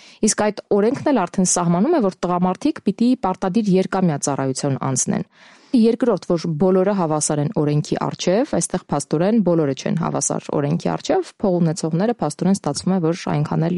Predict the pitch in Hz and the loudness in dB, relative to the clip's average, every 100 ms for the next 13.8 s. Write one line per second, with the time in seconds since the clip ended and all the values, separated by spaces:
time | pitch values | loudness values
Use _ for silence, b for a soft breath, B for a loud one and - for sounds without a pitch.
0 | 185 170 151 139 170 - - - B B | -4 -4 -2 -2 -4 -4 -8 -8 B B
1 | 175 226 226 185 165 190 196 269 - - | 0 0 0 -2 2 4 2 0 -4 -8
2 | 185 190 202 - - 175 175 - 175 175 | 0 2 0 -2 -6 -4 -4 -2 0 0
3 | 170 294 392 202 147 - - 165 - - | 0 0 2 2 0 -4 -4 -4 -4 -4
4 | 156 156 147 180 - 156 156 175 - 170 | 0 0 0 -4 -10 -4 0 0 0 0
5 | 151 139 151 143 147 - 147 156 240 359 | 0 -2 -4 -4 -4 -2 0 0 0 0
6 | - 202 - 180 135 131 131 - - 180 | -2 -4 0 0 0 0 -2 -4 -6 -4
7 | 147 - 147 147 147 139 147 - 147 151 | -2 -2 -2 -2 -2 -2 -4 -4 -2 -4
8 | 143 139 131 185 302 B B B B 226 | -2 -4 -2 -2 -2 B B B B 0
9 | 220 240 - - 160 - 165 156 151 156 | 0 -4 -4 -4 -4 -2 -2 0 0 0
10 | 175 285 190 151 180 - 202 160 139 - | 2 2 2 2 2 2 0 0 -2 -2
11 | 185 175 - 175 160 160 - - 151 - | 0 0 0 0 0 0 -2 -2 -2 0
12 | 156 147 220 349 494 _ - 196 226 160 | -2 0 2 0 -4 _ -2 0 2 0
13 | 151 170 185 190 185 180 - | -2 0 0 2 2 0 0